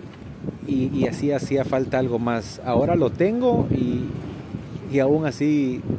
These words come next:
estoy inconforme con algunas situaciones. Entonces re-, me regreso aquí a esta terraza y digo, "¿Qué más quiero?". Bueno, hoy alguien me hacía también esa observación, "¿Qué querés? ¿Qué querés?".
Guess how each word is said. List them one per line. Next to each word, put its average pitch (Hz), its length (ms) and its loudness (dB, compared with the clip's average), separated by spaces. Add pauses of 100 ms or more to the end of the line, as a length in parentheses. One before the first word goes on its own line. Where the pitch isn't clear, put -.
(140)
estoy 135 280 -2
inconforme 131 640 -2
con 117 140 -4
algunas 123 300 -2
situaciones. 113 580 -2 (680)
Entonces 190 420 0 (480)
re-, 156 200 2
me 139 160 2
regreso 131 360 0
aquí 220 120 -2
a - 20 -2
esta 208 140 -2
terraza 175 360 0
y - 20 8
digo, 208 180 6
"¿Qué 190 100 0
más 190 240 -4
quiero?". 254 300 -2 (1700)
Bueno, 135 260 0 (680)
hoy 143 280 4
alguien 127 380 0
me 107 100 -2
hacía 120 380 0
también 110 540 -4
esa 117 360 -2
observación, 98 680 -6
"¿Qué 139 80 -6
querés? 143 580 -8 (720)
¿Qué 139 100 0
querés?". 143 680 -4